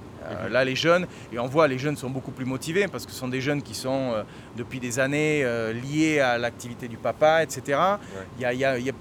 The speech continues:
Speaker 1: il y a une sensibilité par rapport au, à la, à la, à l'activité caféière beaucoup plus, euh, forte que, euh, des jeunes dans le centre, dans un centre urbain. Alors souvent, ce que l'on veut, nous, c'est que les jeunes puissent justement étudier, malheureusement, il faut être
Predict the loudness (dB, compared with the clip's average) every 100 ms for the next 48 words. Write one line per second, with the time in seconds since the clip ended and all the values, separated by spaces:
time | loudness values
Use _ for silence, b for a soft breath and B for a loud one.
0 | -8 -4 -2 0 -2 0 -2 -4 0 0
1 | 2 2 2 0 0 2 2 2 0 0
2 | 0 0 -2 -4 -6 -4 -6 -10 -18 -16
3 | -16 -16 -10 -4 -4 -4 -6 -4 -4 -2
4 | -2 0 2 2 0 -2 -2 -4 -2 0
5 | 2 2 0 -4 B B -10 -8 -2 2
6 | 0 -2 -6 0 2 4 4 0 -2 -2
7 | 2 2 0 -2 -4 -4 -6 -6 -6 -4
8 | -6 -6 -6 -6 -6 -4 -4 B B B
9 | -2 -2 0 2 0 2 0 2 2 0
10 | 0 -2 -4 B B -8 -6 -4 -2 0
11 | 2 2 -2 -6 -6 -8 -6 -2 -2 -4
12 | -2 0 0 -4 -16 -18 -14 -8 -2 2
13 | 4 4 2 0 -2 -4 -6 -6 -4 -4